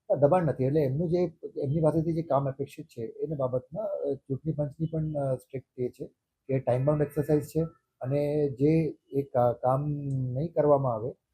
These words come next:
તો ઘણા બધા લોકોને પોતાના જે મતદાર, અ, એમાંથી છે, વંચિત રહેવું પડે.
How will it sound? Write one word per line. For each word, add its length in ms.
તો 120
ઘણા 200
બધા 180
લોકોને 520
પોતાના 440
જે 180
મતદાર, 380
અ, 540
એમાંથી 320
છે, 140
વંચિત 300
રહેવું 200
પડે. 180